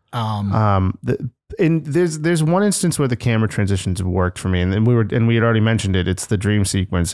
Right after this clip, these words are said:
Speaker 1: Mm-hmm.
Speaker 2: where they just show all the kids having the same nightmare at the same time
Speaker 1: Right.
Speaker 2: in different spots of it.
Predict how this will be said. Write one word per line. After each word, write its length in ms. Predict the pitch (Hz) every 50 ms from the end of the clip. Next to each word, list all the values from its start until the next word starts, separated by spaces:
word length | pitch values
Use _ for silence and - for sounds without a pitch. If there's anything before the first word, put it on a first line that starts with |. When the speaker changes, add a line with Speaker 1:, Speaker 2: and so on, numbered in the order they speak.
| - -
Speaker 1:
Mm-hmm. 260 | 143 135 113 139 143
Speaker 2:
where 100 | 156 113
they 80 | 107 110
just 180 | 98 104 104 -
show 220 | - - 117 113
all 220 | 107 101 101 104 101
the 80 | 107 104
kids 340 | - - - 107 101 95 -
having 260 | 104 101 92 95 95 92
the 60 | 92
same 320 | - - 104 101 95 92
nightmare 320 | 95 95 95 98 101 101 101
at 80 | 92
the 60 | -
same 280 | - - 107 104 104 101
time 500 | - - 107 101 101 101 104 107 127 139
Speaker 1:
Right. 260 | 131 120 98 87 87 -
Speaker 2:
in 140 | 110 110 98
different 360 | 113 110 - - 104 - -
spots 800 | - - - 107 101 104 120 113 - - - - - - - - - - - - _
of 180 | 113 117 120 127
it. 260 | 135 135 135 - -